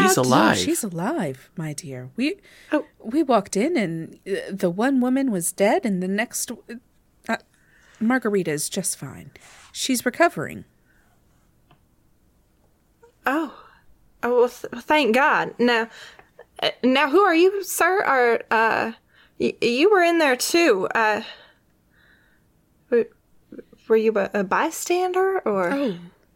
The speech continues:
Speaker 2: Mm, oh, no, uh, I'm, I'm Grant. I, I guess previously worked for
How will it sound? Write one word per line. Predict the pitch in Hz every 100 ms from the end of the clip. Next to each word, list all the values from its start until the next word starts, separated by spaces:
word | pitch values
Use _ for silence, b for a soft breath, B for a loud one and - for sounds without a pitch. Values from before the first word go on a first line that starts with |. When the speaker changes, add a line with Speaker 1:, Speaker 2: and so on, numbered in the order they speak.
| -
Speaker 2:
Mm, | 156 - -
oh, | 139 156 - - _ _ _
no, | 165 170
uh, | - 127 113 110 - -
I'm, | 120 - -
I'm | 127
Grant. | 120 113 123 -
I, | 110 104 - _ _ - -
I | -
guess | 123 113 - _
previously | - 117 120 120 104 - 117
worked | 104 104
for | - - 104 107